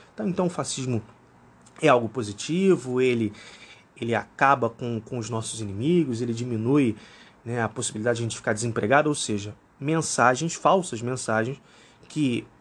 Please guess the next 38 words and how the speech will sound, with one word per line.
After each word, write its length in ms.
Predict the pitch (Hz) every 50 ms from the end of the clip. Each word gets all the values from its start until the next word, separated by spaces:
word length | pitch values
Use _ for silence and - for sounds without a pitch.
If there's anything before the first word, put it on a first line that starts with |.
| _ -
tem 240 | - - 151 156 151
dois, 420 | 127 117 156 180 196 190 175 139 123
dois 240 | 131 165 190 185
conectivos, 720 | - - 165 165 156 - - - 135 117 101 107 101 98 -
né, 180 | 113 113 113
entre, 360 | 113 123 127 - - 107 120 -
entre 300 | - 127 127 117 - -
o 100 | 127 120
emissor 600 | 123 127 120 117 113 - - - 160 180 180 - -
e 80 | 160
o 60 | 151 143
receptor. 680 | 147 131 - - 139 - - - - 107 95 - - - _ - - - - - - - - - -
A 100 | - 139
criação 540 | - - 185 180 175 160 - - 185 196 196
de 100 | 139 143
um 40 | 151
inimigo 400 | 147 143 139 131 135 139 131 131
em 100 | 131 123
comum, 400 | - 147 156 151 147 160 196 208 - - - - _ _
né, 120 | 131 123
você 220 | 120 120 - - 123
diz, 260 | 117 117 110 107 117
os 100 | 117 117
nossos 320 | 120 156 190 190 - -
problemas 480 | - 180 160 139 151 175 185 190 165 170
existem 400 | 151 120 147 190 190 - 202 190
por 200 | 190 185 165 -
conta 380 | - - 175 190 190 190 175
de 260 | 139 143 175 208 208 208 - - - - _ _ _
determinada 560 | - 160 156 196 165 160 156 160 175 190 190
questão. 440 | 185 - 170 - - - 120 98 98 -
Então 100 | - 123
as 80 | 120
pessoas 260 | - - - 147 131
focam 560 | - - - - 170 165 - - - 107 98 98 - - - - _ _ _ _ _
nisso, 460 | 127 139 151 127 - - - - - - - - - - - - _ _
né, 280 | 139 147 160 175 175 - -
e 300 | - 170 185 202 214 220